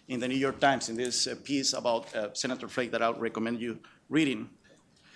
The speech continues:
Well, it's certainly not Arizona's trade interests with Cuba. I tried to look at the trade figures, farm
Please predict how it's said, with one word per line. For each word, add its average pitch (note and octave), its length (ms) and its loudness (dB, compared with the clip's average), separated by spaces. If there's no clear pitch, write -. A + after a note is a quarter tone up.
Well, G3 180 12
it's F#3+ 160 10
certainly B3+ 400 10
not G#3 500 8
Arizona's E3+ 460 10
trade F3 280 4
interests D#3+ 500 4
with C#3 160 -2
Cuba. C3+ 400 2
I A#2+ 100 -2
tried C#3 260 0
to C3 60 -4
look C#3 180 0
at A#2+ 100 0
the G#2+ 140 -4
trade D3+ 220 2
figures, C#3+ 380 0
farm C3 180 4